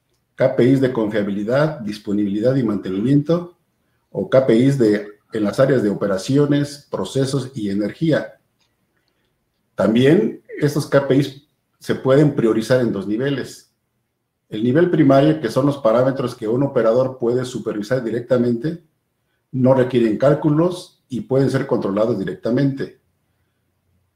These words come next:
Podemos tener también un nivel secundario en donde los parámetros de menor prioridad no requieren cálculos. Estos parámetros, eh, están frecuentemente relacionados con la correcta operación de los sistemas.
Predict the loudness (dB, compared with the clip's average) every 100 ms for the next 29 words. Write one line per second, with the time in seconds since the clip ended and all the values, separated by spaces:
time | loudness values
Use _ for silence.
0 | _ _ _ _ _ _ 2 4 4 4
1 | 4 4 2 2 2 2 4 2 0 0
2 | 2 4 2 0 -2 -4 -14 _ -6 -4
3 | -2 -2 -6 -4 0 2 2 0 -2 -2
4 | -4 -2 -2 -2 -2 -2 2 0 0 -8
5 | _ _ _ _ _ _ _ 0 2 0
6 | -2 -2 0 0 0 -4 -10 -12 -20 _
7 | _ _ _ -4 0 4 4 4 2 2
8 | 2 0 -4 -4 -4 -4 -2 -2 -4 -6
9 | -2 -4 -2 -4 -2 0 0 0 -2 -4
10 | -4 -2 0 0 -2 -2 -2 -2 -4 -4
11 | -4 -2 -2 -4 -6 -6 -6 -6 -8 -4
12 | -2 -2 -6 -18